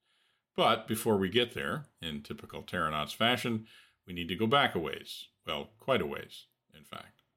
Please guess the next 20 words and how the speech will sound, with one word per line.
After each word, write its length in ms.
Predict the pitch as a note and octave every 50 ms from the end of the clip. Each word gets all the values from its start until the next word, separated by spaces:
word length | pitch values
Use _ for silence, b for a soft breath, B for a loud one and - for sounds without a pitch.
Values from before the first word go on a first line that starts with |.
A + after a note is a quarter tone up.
| _ _ _ _ _ _ _ _ _ _ _ -
Um, 280 | G2+ G2+ G2+ G2 F#2+ - B B B B B B B
I 40 | C3+
remember 280 | F3 A3+ G#3 F3+ D#3+ C#3
listening 320 | C#3 C3+ - - B2 A#2+
to 80 | A2+ G#2+
one 120 | G#2+ A2
of 60 | G#2
my 240 | G2 G2 G2+ G#2 A2
favorite 340 | A2 A#2+ A2+ G#2+ A2 G#2+ G#2+
podcasts, 800 | - G#2+ G#2+ A2 A2 A2 A2+ A#2 C3 C#3 - - - - -
uh, 160 | F#2+ F2 D#2 D2
Hardcore 480 | - G#2 A2 A2+ A2 - A#2 A2 G2
History, 460 | A2+ A#2 A2+ - - B2 C3+ C3+ C#3 - -
in 160 | F2+ F2+ F#2
which 200 | F#2+ F#2 F#2+ -
host 320 | - G#2+ G#2+ G2+ - -
Dan 240 | G2+ G2 G2 G2 F#2+
Carlin 420 | - - G2 G2+ G2 G2 F#2+ F#2
once 240 | F2+ F2+ F#2 F#2 -
admitted 460 | - E2+ E2+ F2+ F#2 F#2 F#2 F2+ D#2+